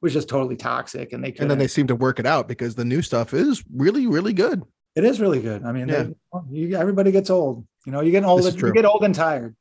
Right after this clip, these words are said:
Speaker 1: you know, you get old and tired.
Speaker 2: <laughs> If you're lucky.
Speaker 1: If you're
Speaker 2: Yeah.
Speaker 1: lucky.
Speaker 2: Yeah.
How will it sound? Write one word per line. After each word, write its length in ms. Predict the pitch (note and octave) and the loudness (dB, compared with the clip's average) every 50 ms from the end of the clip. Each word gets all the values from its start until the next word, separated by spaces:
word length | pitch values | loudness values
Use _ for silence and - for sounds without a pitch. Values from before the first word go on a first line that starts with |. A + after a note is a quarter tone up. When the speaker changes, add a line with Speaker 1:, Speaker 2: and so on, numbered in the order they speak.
| _ _ _ - | _ _ _ -10
Speaker 1:
you 80 | C#3 | -6
know, 160 | B2 B2 A#2+ | -6 -6 -4
you 140 | B2 C#3 D3+ | -2 -2 0
get 100 | E3+ E3 | 2 2
old 160 | E3+ E3 D#3 | 2 0 0
and 100 | D#3 C#3 | -4 -4
tired. 340 | - C3 B2+ B2 A#2+ A2+ - _ | -6 -8 -6 -8 -10 -12 -12 _
Speaker 2:
<laughs> 60 | - | -6
If 80 | C3+ | 0
you're 100 | D3 D#3 | 2 2
lucky. 360 | D3+ C#3+ C3 - - G#2+ G2 - _ - - - - - | 4 4 2 0 -2 -10 -12 -12 _ -20 -20 -10 -4 -2
Speaker 1:
If 100 | F#3 E3 | 0 4
you're 120 | G#3 G3 | 4 6
Speaker 2:
Yeah. 40 | G3 F3+ | 6 4
Speaker 1:
lucky. 280 | B2+ A2+ D#3+ - - _ _ _ _ _ _ - | 4 2 -4 -6 -8 _ _ _ _ _ _ -6
Speaker 2:
Yeah. 260 | C#3 C3+ A#2+ G#2 | -2 -2 -2 -2